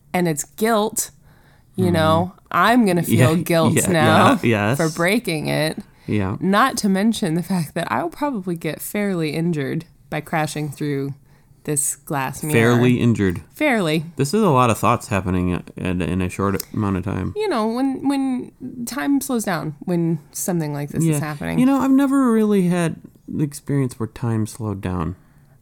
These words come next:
Speaker 1: Well, I have. When I broke my wrist,
Speaker 2: Mm-hmm.
Speaker 1: and then one time I was trying to jump over a fence,
Speaker 2: Mm-hmm.
Speaker 1: and then, but I fell. I kinda got caught on it, and then I
Speaker 2: Mm-hmm.
Speaker 1: fell, and I landed flat on my back, and it hurt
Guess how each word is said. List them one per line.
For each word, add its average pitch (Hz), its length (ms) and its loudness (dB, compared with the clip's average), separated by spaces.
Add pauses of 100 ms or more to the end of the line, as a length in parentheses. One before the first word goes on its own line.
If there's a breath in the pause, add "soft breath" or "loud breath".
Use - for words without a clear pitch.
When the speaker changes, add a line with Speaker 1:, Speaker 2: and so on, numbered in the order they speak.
(120)
Speaker 1:
Well, 170 500 -2
I 214 160 2
have. - 440 -6 (520 soft breath)
When 175 120 0
I 160 60 0
broke 165 220 -2
my 160 100 -4
wrist, 165 460 -4
Speaker 2:
Mm-hmm. 120 320 2
Speaker 1:
and 185 120 2
then 175 120 0
one 170 160 0
time 175 160 -4
I 165 40 -2
was 156 120 -4
trying 165 180 -4
to 151 80 -4
jump 160 260 -6
over 160 180 -6
a 147 60 -8
fence, - 460 -8 (200 soft breath)
Speaker 2:
Mm-hmm. 113 200 -2
Speaker 1:
and 151 180 -4
then, 143 240 -4
but 156 320 -6
I 156 60 -6
fell. 156 380 -4 (140)
I 151 120 -8
kinda 147 280 -6
got - 180 -8
caught - 320 -6
on 180 160 -4
it, 180 140 -6
and 160 140 -4
then 143 60 -4
I 139 60 -6
Speaker 2:
Mm-hmm. 107 120 -2
Speaker 1:
fell, 147 240 -2
and 160 80 -4
I 147 100 -4
landed 147 280 -6
flat 147 240 -8
on 147 60 -8
my 143 120 -8
back, 147 440 -8
and 151 100 -8
it - 100 -12
hurt - 260 -12